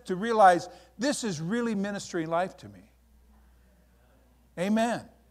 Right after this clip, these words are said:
And stay with it. Stay with stuff that causes your soul to, to breathe. Let's all stand up.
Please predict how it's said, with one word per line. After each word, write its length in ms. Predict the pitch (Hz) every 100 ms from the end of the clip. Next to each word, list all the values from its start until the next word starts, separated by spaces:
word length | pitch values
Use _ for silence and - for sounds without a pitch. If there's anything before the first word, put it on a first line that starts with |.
| - - - -
And 100 | 160
stay 360 | - 247 262
with 300 | 254 254 254
it. 200 | 170 156
Stay 260 | - - 226
with 240 | 226 220
stuff 280 | - 202 165
that 120 | 165
causes 460 | - 180 196 180 156
your 100 | 160
soul 440 | - 208 190 185
to, 180 | 139 143 - - - -
to 100 | 160
breathe. 300 | 156 165 143
Let's 160 | 165
all 140 | 175 151
stand 360 | - 147 135
up. 240 | 123 107